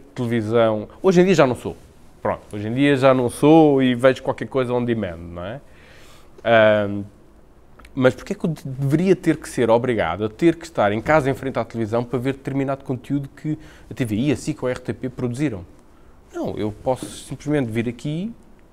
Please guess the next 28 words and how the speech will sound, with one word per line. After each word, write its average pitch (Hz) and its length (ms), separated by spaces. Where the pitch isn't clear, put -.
não 117 80
é? 151 160
Ah, 147 220
e 170 160
poder 147 500
visualizar 143 800
esse 143 240
conteúdo 135 720
ou 120 100
no 131 100
meu 127 160
desktop 123 800
ou 110 60
no 113 80
meu 117 180
laptop, 117 520
ou - 180
et - 180
cetera. - 260
Ahm, 95 500
e 135 80
quem 127 300
diz 131 220
conteúdo 127 380
de 113 60
vídeo, 139 360
diz 196 160
conteúdo 110 840